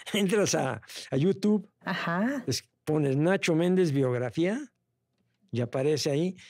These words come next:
Speaker 1: y te avientas dos horas <laughs>
Speaker 2: Me
Speaker 1: con
Speaker 2: te-
Speaker 1: mi biografía que conté.
Speaker 2: Eso es para que a la gente que nos vaya a ver, nos esté viendo
Speaker 1: Ajá.
Speaker 2: desde aquí, tenga la curiosidad y todos esos datos les dejemos como esa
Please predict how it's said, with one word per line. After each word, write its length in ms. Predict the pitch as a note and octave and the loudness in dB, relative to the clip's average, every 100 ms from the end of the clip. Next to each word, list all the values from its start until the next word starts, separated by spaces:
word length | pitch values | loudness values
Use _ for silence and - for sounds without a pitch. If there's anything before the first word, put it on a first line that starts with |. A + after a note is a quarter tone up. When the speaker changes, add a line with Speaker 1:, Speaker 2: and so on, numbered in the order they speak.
| - _ | -20 _
Speaker 1:
y 120 | B2+ | -4
te 100 | B2 | 0
avientas 440 | B2+ C#3 C3+ C#3+ E3+ | 0 0 0 -2 0
dos 220 | C#3+ - | -2 0
horas 260 | C3+ B2+ - | 0 0 0
<laughs> 1200 | G3+ A3 C4+ B3 B3 B3 A#3+ - - - - - | 0 2 2 4 0 0 -2 -2 -6 -8 -10 -8
Speaker 2:
Me 180 | A3 D#3+ | -6 0
Speaker 1:
con 280 | F3 F#3+ - | 2 2 -2
Speaker 2:
te- 60 | - | -4
Speaker 1:
mi 180 | F#3+ E3 | 0 2
biografía 520 | D#3+ E3 D3+ D3 C#3+ | 2 2 2 0 0
que 120 | B2+ A#2+ | -2 -4
conté. 460 | B2 A#2 C3 A#2+ - | -4 -4 -6 -6 -10
Speaker 2:
Eso 280 | - A#3+ D4 | -6 -2 -2
es 80 | C4+ | -2
para 280 | C4+ B3+ B3+ | -2 -2 0
que 240 | A3+ G3+ | 0 2
a 60 | F3 | 2
la 160 | D#3 | 0
gente 220 | F3+ G#3 G#3 | 0 0 0
que 80 | |
nos 200 | F3+ D#3+ D3+ | 0 0 -2
vaya 360 | D3+ D#3+ C#3+ | 0 0 0
a 60 | B2 | 0
ver, 200 | B2+ C#3 | -2 -2
nos 200 | C#3 C#3 | -6 -6
esté 360 | - C#3+ C3 - | -6 -4 -6 -6
viendo 340 | C#3 B2+ - C3 | -2 0 2 2
Speaker 1:
Ajá. 40 | |
Speaker 2:
desde 220 | D#3 D3+ D3 | 0 0 -2
aquí, 360 | C#3+ F3+ E3 - _ | -2 -4 -4 -8 _
tenga 240 | G3 A3 | -2 0
la 140 | A3+ F3+ | 0 0
curiosidad 680 | E3 D3+ C#3+ C#3+ C3 C#3+ - - - - - - _ - | 0 0 -2 -2 -2 -2 -8 -20 -16 -14 -14 -16 _ -4
y 140 | F#3 | -4
todos 340 | - A3+ A3+ | 0 0 2
esos 260 | G#3+ G3 E3+ | 2 2 2
datos 540 | D3 C#3 D#3+ E3 - D3+ | 2 0 -2 -2 -4 -4
les 200 | D#3 D3+ | -2 -2
dejemos 380 | E3 F3+ F3 - | -2 0 0 -2
como 180 | C#3 C#3 | -4 -2
esa 360 | C#3 C3 - | -4 -6 -8